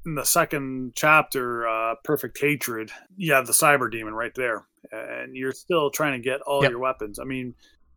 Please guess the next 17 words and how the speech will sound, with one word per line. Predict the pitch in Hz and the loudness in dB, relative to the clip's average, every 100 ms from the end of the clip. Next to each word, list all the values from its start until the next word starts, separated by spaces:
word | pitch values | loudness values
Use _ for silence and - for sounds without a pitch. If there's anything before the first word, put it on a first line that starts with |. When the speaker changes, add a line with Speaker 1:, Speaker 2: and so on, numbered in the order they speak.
| - | -8
Speaker 1:
a-, | 127 127 131 135 | -6 -4 -4 -4
and | 135 143 | -4 -2
this | 139 | -2
is | 135 | -2
probably | - 147 127 | 0 2 4
the | 139 | 4
other | 170 | 4
thing | 151 143 127 | 2 -2 -4
we, | 120 131 | -10 -12
we | 123 | -12
didn't | 120 120 - - | -12 -12 -16 -16
really | 151 131 120 | -12 -10 -8
mention | 127 127 139 | -8 -8 -8
about | 135 123 127 - - | -6 -6 -6 -8 -10
to | 110 | 0
kill | 185 175 | 4 4
it. | 170 | 2